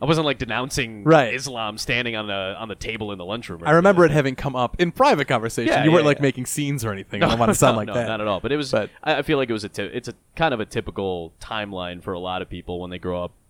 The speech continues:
Speaker 1: relatively devout. And, you know, I'm, I would, uh,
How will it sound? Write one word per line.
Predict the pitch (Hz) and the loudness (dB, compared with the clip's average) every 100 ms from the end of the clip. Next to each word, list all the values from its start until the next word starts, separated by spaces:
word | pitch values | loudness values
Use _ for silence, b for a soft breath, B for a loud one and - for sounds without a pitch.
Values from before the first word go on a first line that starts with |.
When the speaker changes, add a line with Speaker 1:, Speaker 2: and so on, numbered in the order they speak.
| - | -6
Speaker 1:
relatively | 98 92 85 87 87 | -4 -4 -6 -12 -10
devout. | 90 87 87 90 | -8 -6 -4 -6
And, | 73 85 _ b b b _ _ _ | -8 -18 _ b b b _ _ _
you | 104 | -6
know, | 95 | -4
I'm, | 87 92 | -4 -8
I | - | -6
would, | 101 98 _ - | -6 -6 _ -18
uh, | - | -14